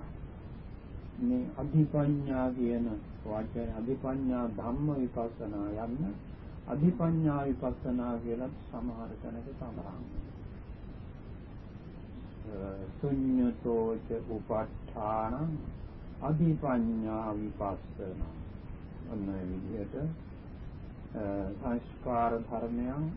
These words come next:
ශූන්‍ය වශයෙන් කිසිවක් නැති අන්දමට වැටහීමක් ඇති වෙනවා නම්, අ, ශූන්‍ය වශයෙන්, එතකොට ඒක අධිපඤ්ඤා විපස්සනා කියලා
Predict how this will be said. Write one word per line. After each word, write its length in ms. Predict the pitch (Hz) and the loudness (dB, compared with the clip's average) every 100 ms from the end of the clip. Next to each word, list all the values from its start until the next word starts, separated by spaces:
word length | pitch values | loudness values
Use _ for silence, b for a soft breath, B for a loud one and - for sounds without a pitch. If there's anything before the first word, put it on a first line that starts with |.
| - - - - - - | -6 -10 -8 -8 -8 -8
ශූන්‍ය 580 | - 151 143 123 107 | 2 4 6 6 4
වශයෙන් 440 | 101 92 90 85 82 - - - - - - - - - - - - - - - - - - - - - - - - | 2 0 -2 -4 -6 -8 -10 -12 -10 -10 -10 -8 -8 -8 -10 -10 -10 -10 -10 -10 -8 -8 -8 -8 -10 -10 -10 -10 -8
කිසිවක් 500 | - 117 131 127 127 - - 113 | -6 0 2 2 2 0 -6 -2
නැති 380 | 117 117 120 143 135 | 0 0 0 -2 0
අන්දමට 600 | 117 131 131 131 131 - | 4 4 4 2 0 0
වැටහීමක් 680 | 139 123 123 131 123 120 120 123 - | 2 2 0 0 2 2 2 -2 -4
ඇති 280 | 117 - 110 | -4 -4 -2
වෙනවා 500 | 104 113 107 107 104 | -2 -2 -2 -2 -4
නම්, 240 | 107 135 170 180 - - - - - - - - | -4 -2 -2 -4 -6 -8 -10 -8 -8 -8 -10 -8
අ, 100 | 120 107 107 | -6 -2 -2
ශූන්‍ය 500 | 107 123 120 113 110 | 0 4 4 4 2
වශයෙන්, 460 | 104 113 120 120 139 170 135 - - - - - - - - - - | 0 0 0 0 0 -2 -4 -8 -10 -8 -8 -8 -10 -8 -8 -10 -6
එතකොට 320 | 113 117 110 147 147 - | -4 -4 -2 0 0 -2
ඒක 240 | 117 117 - 143 165 - - - - - - | -4 -4 -2 -2 -4 -6 -10 -10 -10 -10 -8
අධිපඤ්ඤා 680 | 120 120 120 123 123 120 117 | -2 0 2 4 4 4 2
විපස්සනා 680 | 113 113 113 - 117 107 107 | 0 -2 -4 -2 -4 -2 -2
කියලා 420 | 104 107 107 131 | -2 -2 -2 -4